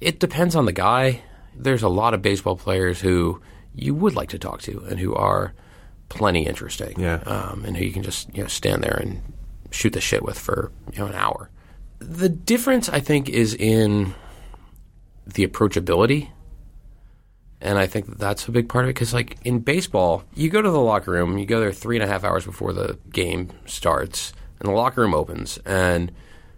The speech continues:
Speaker 1: you go in there, and there's four dudes sitting at their lockers.
Speaker 2: It's basically like the morning skate version for hockey is the clubhouse opening four hours before the game. Is
Speaker 1: Yeah.
Speaker 2: that the deal?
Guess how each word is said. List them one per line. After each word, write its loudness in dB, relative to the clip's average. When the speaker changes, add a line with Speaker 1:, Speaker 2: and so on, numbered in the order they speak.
Speaker 1:
you -2
go 4
in 4
there, 4
and 2
there's 4
four 2
dudes -2
sitting 0
at -2
their 0
lockers. -4
Speaker 2:
It's 2
basically 2
like 4
the 2
morning 4
skate 2
version 0
for 0
hockey 0
is -4
the -4
clubhouse 0
opening -2
four 0
hours -4
before -2
the 0
game. 0
Is 0
Speaker 1:
Yeah. 2
Speaker 2:
that -2
the 2
deal? 2